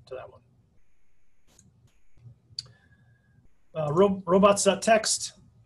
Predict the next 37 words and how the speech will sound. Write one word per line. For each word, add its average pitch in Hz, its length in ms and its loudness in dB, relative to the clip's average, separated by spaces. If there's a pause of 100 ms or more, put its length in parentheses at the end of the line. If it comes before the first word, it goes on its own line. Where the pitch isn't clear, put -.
(1900)
This - 140 -10
one 180 120 -2
says, 175 440 2
"What 202 140 2
is 196 120 0
Secret 190 300 -4
trying 180 220 -2
to 165 60 -2
hide?" 214 520 0 (880)
H 190 200 0
T 180 80 -4
T 180 100 0
P 185 320 0
w 170 240 -2
w - 0 -
w 160 180 -2
dot 151 220 -4
secret 151 300 -10
squirrel 151 260 -8
dot 135 160 -8
com, 165 460 -2 (420)
and, 147 340 -6 (120)
um, 135 280 -10 (140)
then 143 120 -12
a - 20 -10
link 139 300 -10
to 135 100 -14
the 123 80 -14
page, 120 360 -10
right? 139 200 -6
So, 139 320 -6 (400)
so, 147 520 -4
um, 139 300 -8 (240)
this 233 200 2
is 196 140 -2
one 180 380 4
where 165 400 -2